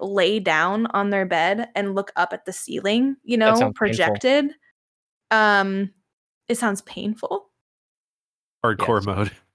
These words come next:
Speaker 1: Oh, hardcore. I was <laughs> like, "What? <laughs> What kind of bed do you have that it's painful?" <laughs> Okay.
Speaker 2: It's an
Speaker 1: <laughs>
Speaker 2: Iron Maiden.
Speaker 3: Yeah.
Speaker 1: Wow. I mean, whatever floats your boat, my man. Cool. Anyway, so yeah, that's,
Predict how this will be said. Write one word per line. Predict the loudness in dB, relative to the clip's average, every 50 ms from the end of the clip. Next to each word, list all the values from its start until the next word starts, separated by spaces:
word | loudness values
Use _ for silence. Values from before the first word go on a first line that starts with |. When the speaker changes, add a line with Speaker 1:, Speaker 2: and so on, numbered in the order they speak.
| _ _ _ _ _ _ 0
Speaker 1:
Oh, | 0 2 4
hardcore. | 4 2 2 0 0 0 0 2 2 4 2
I | 4 4
was | 4 4 4 4
<laughs> | 2 4
like, | 4 2 2 0 -6 -6
"What? | 0 2 2 2 2 0 -4 -8 -10 -14 -18 -18
<laughs> | -20 -20 -20 -20 -20 -20 -16
What | -14 -10 -6
kind | -2 -2 -2 -2
of | 0
bed | 0 0 0 -2 -4
do | -8
you | -6 -4 -2
have | -2 0 0 -2 -2 -2
that | -4 -6
it's | -6 -8 -10 -8
painful?" | -6 -4 -4 -4 -6 -6 -4 -2 -2 -2 -4 -6 _ _
<laughs> | _ _ _ -12 -12 -12 -12 -6 -6 -4
Okay. | -2 0 2 2 2 0 -4 -6 -8 -8 -8 -4 0 2
Speaker 2:
It's | 2 4 4
an | 4 4
Speaker 1:
<laughs> |
Speaker 2:
Iron | 4 4 4 2 2
Maiden. | 2 2 2 2 0 0 -4 -6 -8 -12 _ _ _ _ _ _ _ _ _ _
Speaker 3:
Yeah. | -6 -4 -2 -2 0 -2 -2 -4 -6 -10 -16 _ _ _ _ _ _ _ _
Speaker 1:
Wow. | -2 0 2 2 2 0 -2 -4 -6 -12 _ _ _ _ -10
I | -8
mean, | -6 -6 -6 -6
whatever | -6 -4 -4 -4 -4 -6
floats | -10 -8 -8 -8 -8 -8 -10
your | -8
boat, | -4 -4 -2 -2 -4 -4 -8 -14 -20 _ _ _ _ _
my | -8 -6 -4
man. | -2 -2 0 0 0 0 -2 -4 -8 -16 -20 -20 _ _ _ -10
Cool. | -4 -2 2 2 4 4 2 2 -2 -8 -16 -20 -20 -18 -4 -2
Anyway, | 0 2 4 4 2 2 0 -2 -6
so | -2 2 4 4 4 4
yeah, | 4 2 2 2 2
that's, | 2 2 0 0 -4